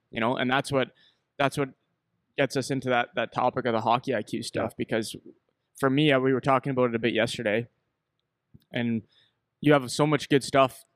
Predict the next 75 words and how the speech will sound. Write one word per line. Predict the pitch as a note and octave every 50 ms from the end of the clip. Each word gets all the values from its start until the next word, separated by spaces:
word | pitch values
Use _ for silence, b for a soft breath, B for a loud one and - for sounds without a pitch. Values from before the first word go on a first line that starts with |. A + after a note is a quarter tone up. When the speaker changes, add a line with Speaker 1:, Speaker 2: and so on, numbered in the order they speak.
| _ -
Speaker 1:
to | B2+ A2+
say | - - C3 C3+
about | C3+ A#2+ G#2+ G2 G#2 A2
it. | A#2 C#3 - - _ _ _ _ _ _ _ _
And | - B2+ B2
I | B2 A#2+
sa-, | - C#3 -
I | - B2+ B2
asked | B2 B2+ B2 -
you, | B2+
I | A#2
was | G#2+
like, | A#2 G#2+
"Well, | B2 A#2+ A#2 A#2 G#2+ -
if | - B2+ - -
you | C#3
had | C3+ B2+
to | C3 A#2+ - _ _
give | - C3+ B2
it | B2 A2+
one | A#2+ A#2 B2 B2+ B2
definition, | A#2+ A#2+ A#2 - - A#2 A#2 A#2 A#2 - A#2 F2 - - _ _
like, | - B2 -
if | -
you | B2+ B2
had | A#2+ A#2
to | A#2
knock | A2+ A#2+ A#2 A#2 A#2
it | B2 G#2
down | A#2 A2+ A#2+ A2+
to | A2+
one | A2 A#2 A#2+ A#2 A2+
sentence, | - B2 A2+ A2+ A2+ D3 D3 D#3 - A2+
like, | A2 G#2+ - G#2 G2
how | A#2+ A#2+
do | A#2
you | A#2+ A#2
define | A2+ G#2+ - - A#2 A#2 A2+ A2+ A2 G#2+ G#2+ - _ _ _ _ _ _ _ _ _
what | A2+ A#2 A2 - _
hockey | - B2+ A#2+ A#2 A#2 - A#2 G#2+
I | G#2 G#2+
Q | - A#2 G#2+ G#2
is?" | G#2 - - C3 - - _ _ _ _ _ _ _ _ _ _ _ _ _ _ _ B2+
And | A#2+
it's | A#2+ -
a | B2 A2+
really | B2+ C#3 C3+
hard | B2 B2+ B2 A#2+ A2+
thing | - B2+ B2 A#2+ A2+ G#2 -
to | - B2
define. | A2+ - - - C3 C3+ G2+ G2 - _ _ _ -
And | B2 -
to | C#3+
me, | C3 C3+ D3 D3+ D3 C#3+ C3 A#2 - _ _ _
the | - B2
way | C3+ C#3
that | B2+ A#2+
I | A#2+ B2+ C3
would | C3 B2+
do, | A#2 B2+ B2+
do | B2 A#2+ A#2 A#2 A2+
that, | A2+ A2 A#2
if | A#2+ -
I | A#2 A2+
had | B2+ A#2+
to | A#2
smush | - - - B2+ A#2+ - -
it |
into | A#2+ A#2+ A2
one | A2 A#2 A#2
sentence, | - - A#2 B2 C3+ E3 D#3+ -
it | C3
would | A2+ G#2+
just | A2+ A2 -
be | - A#2 A2+ -